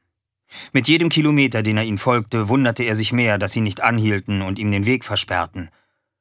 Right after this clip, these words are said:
Er konnte sich nicht erinnern, jemals so viel Angst gehabt zu haben. Wenn die Chauffeure einen stoppten, war es aus mit einem. Nachdem er den Pickup in Amberville verloren hatte, war er planlos durch die angrenzenden Viertel gekurvt.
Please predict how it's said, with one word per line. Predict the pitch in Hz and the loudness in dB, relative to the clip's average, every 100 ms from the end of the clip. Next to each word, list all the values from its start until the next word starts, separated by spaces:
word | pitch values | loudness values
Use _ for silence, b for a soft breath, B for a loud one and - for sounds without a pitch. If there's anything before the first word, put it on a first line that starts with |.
| _ - | _ -4
Er | 135 | 0
konnte | 160 135 | 2 2
sich | 120 113 | 0 0
nicht | 135 - | 0 0
erinnern, | 120 135 117 | 0 2 2
jemals | 117 113 101 | 2 0 0
so | 151 | -2
viel | 147 104 | -2 -2
Angst | 139 143 | -2 -4
gehabt | - - - | -6 -8 -6
zu | - | -4
haben. | 90 82 80 - _ _ _ _ _ _ _ _ _ _ _ _ _ _ _ _ _ _ | -2 -4 -6 -12 _ _ _ _ _ _ _ _ _ _ _ _ _ _ _ _ _ _
Wenn | 127 135 | 2 4
die | 123 | 4
Chauffeure | 117 120 107 - 190 123 95 - | 2 2 2 2 2 2 0 0
einen | 101 95 | 0 0
stoppten, | - - 143 - _ - 82 _ _ | -2 0 0 0 _ -12 -12 _ _
war | 113 92 | 2 2
es | - | 2
aus | - 120 110 | 2 2 0
mit | 90 - | -6 -8
einem. | 85 78 71 _ _ _ _ _ _ _ B B B | -10 -10 -14 _ _ _ _ _ _ _ B B B
Nachdem | - 120 196 | -2 2 2
er | 190 | 2
den | 117 101 | 0 0
Pickup | 190 170 143 | 0 2 0
in | 101 | 0
Amberville | 123 139 123 117 | 2 4 2 0
verloren | 110 104 135 131 | 0 2 2 4
hatte, | 120 117 | 2 2
war | 107 107 | 2 2
er | 98 | 0
planlos | - 127 127 117 113 | 2 4 4 2 0
durch | - 110 | -2 -2
die | 117 | 0
angrenzenden | 113 113 101 104 - 101 98 | 0 0 0 -2 -2 -2 -2
Viertel | - 107 90 | -4 -4 -6
gekurvt. | 90 - 92 82 - | -8 -8 -8 -8 -12